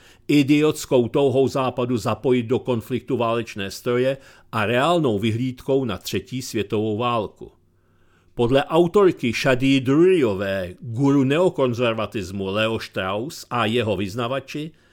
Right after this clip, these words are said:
chápali politiku jako konflikt mezi vzájemně znepřátelnými skupinami, které jsou ochotny bojovat proti sobě na život a na smrt.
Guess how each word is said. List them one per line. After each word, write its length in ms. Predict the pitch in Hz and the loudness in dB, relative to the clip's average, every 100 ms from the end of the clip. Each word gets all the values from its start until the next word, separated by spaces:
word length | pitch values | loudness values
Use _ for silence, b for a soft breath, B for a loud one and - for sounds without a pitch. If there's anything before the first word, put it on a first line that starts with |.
| b | b
chápali 500 | _ 131 127 143 139 | _ -2 0 2 0
politiku 560 | 131 151 151 151 147 156 | 0 0 -2 -2 -2 -2
jako 300 | 147 - 123 | -2 -2 -4
konflikt 720 | - 131 127 120 - 143 - | -2 -2 -2 -2 -8 -10 -8
mezi 280 | 131 120 123 | -6 -4 -4
vzájemně 600 | 92 117 113 123 123 117 | -2 -2 0 -2 -2 -6
znepřátelnými 920 | 110 110 123 110 120 113 113 98 87 | -4 -6 -4 -4 -4 -4 -4 -8 -10
skupinami, 720 | - - 95 120 120 127 143 b b b b | -12 -10 -4 -4 -2 -6 -8 b b b b
které 300 | _ 165 202 | _ 0 0
jsou 180 | 196 185 | 2 0
ochotny 460 | 175 165 190 190 | 0 0 -2 0
bojovat 420 | 139 143 151 156 151 | 0 2 2 0 -2
proti 280 | 139 135 | -4 -4
sobě 300 | - 135 123 | -4 -4 -2
na 120 | 113 110 | -2 -2
život 340 | 117 117 127 | -4 -4 -6
a 60 | 120 | -4
na 120 | 127 | -4
smrt. 280 | 127 82 69 | -6 -12 -16